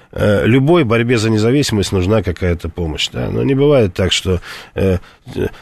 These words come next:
вот сформировалось какое-то движение по борьбе за, в борьбе за независимость, и они такие с самого начала, такие мощные, такие сильные.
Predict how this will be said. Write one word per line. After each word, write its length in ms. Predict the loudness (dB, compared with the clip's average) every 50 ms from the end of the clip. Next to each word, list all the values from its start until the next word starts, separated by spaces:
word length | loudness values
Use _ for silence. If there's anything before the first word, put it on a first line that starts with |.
| -12 -6
вот 280 | -2 0 0 0 0
сформировалось 680 | 0 0 2 2 4 4 4 4 4 2 2 2 0 0
какое-то 220 | 0 0 0 0 0
движение 520 | 2 2 2 2 4 2 2 2 2 0
по 100 | -2 -2
борьбе 300 | 0 0 0 2 2 2
за, 180 | 2 2 0 0
в 120 | 0 0
борьбе 320 | 2 2 2 2 2 2
за 120 | 2 2 2
независимость, 760 | 2 2 2 2 2 2 2 2 2 0 0 0 0 0 0
и 40 |
они 180 | 2 2 2 2
такие 300 | 0 0 0 0 0 0
с 60 | 0
самого 280 | 2 2 2 2 2 2
начала, 340 | 2 2 2 2 2 2 0
такие 280 | -2 -2 -2 0 2
мощные, 400 | 2 2 2 2 2 0 0 0
такие 300 | -2 -2 -2 -2 -2 -2
сильные. 480 | 0 0 0 2 2 2 2 2 0